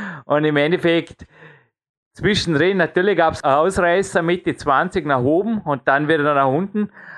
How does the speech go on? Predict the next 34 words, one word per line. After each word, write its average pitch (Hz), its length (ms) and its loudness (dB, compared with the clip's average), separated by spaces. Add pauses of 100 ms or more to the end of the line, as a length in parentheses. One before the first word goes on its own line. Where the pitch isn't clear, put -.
(120)
aber 139 800 2 (240)
so 156 240 0
was 156 260 0
the 143 100 -2
point. 160 500 0
Also 117 340 0 (280)
es 147 140 -6
geht 170 280 -2
um 139 120 0
Leistung, 202 680 -2
es - 160 -6
geht 156 280 -2
um 143 160 -2
ein 127 120 2
langfristiges, 160 1000 -2
natürlich 170 380 0
auch 135 120 2
gesund 135 400 -4
bleiben, 180 460 -2 (240)
das 135 240 -2
hat 143 220 0
die 131 160 0
eh 170 40 0
schon. 196 240 -2 (300)
Gesundheit 156 560 0
geht 143 240 -2
vor 147 200 2
Leistung, 165 540 0
oder 131 180 2
beziehungsweise 147 800 0 (260)
auch 147 240 0
da 151 260 2
ist 156 160 0
wieder 143 320 0